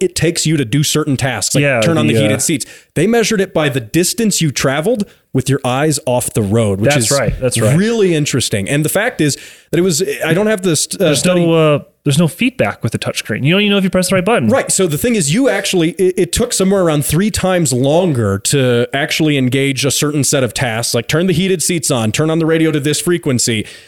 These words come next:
Speaker 1: and, uh, which better, by, by the way, be either A M fourteen sixty and F M one oh one point one The Answer or ninety-one point seven K L Z R. Better be on those two frequencies. But that being said, the beautiful thing about this was with the physical buttons, the driver didn't even have to take their eyes off the road.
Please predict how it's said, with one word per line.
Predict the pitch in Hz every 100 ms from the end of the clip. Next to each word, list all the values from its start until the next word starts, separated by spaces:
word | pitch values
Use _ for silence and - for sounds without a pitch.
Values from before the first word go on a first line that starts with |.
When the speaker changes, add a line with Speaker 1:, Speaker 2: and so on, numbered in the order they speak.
| _ _ 139
Speaker 1:
and, | 135 131 131
uh, |
which | 139 -
better, | 165 151
by, | 127 139 131 127
by | - 135
the | 123
way, | 123
be | 113 123 117
either | 120 123
A | 131 123
M | 120
fourteen | 127 113 127
sixty | 110 123 - 120
and |
F | 113 127
M | 117
one | 113
oh | 113
one | 110
point | 117 110
one | 110 107
The | 107
Answer | 107 123
or | 127 127
ninety-one | 120 120 117 120
point | 127 117
seven | 131 123 123 117
K | 120
L | 110
Z | 107 110
R. | 110
Better | 208 220
be | 202
on | 165
those | 147 131
two | 127
frequencies. | 131 113 110 117 107
But | 113 160 - - - _
that | 175 190
being | 196 151
said, | - 208 139 - _ _
the | 131
beautiful | 123 226 269 170 131 156 139
thing | 143
about | 120 110 104
this | 117 -
was | 135 127
with | 127 139 -
the | 117
physical | - 170 175 190 180
buttons, | 151 175 139 110 - - _ _
the | 131
driver | 151 180
didn't | 175 190 208 -
even | 262 254 202
have | 170 202 185
to |
take | 175 190
their | 180 156
eyes | 165 147
off | 143 -
the | 135
road. | 247 104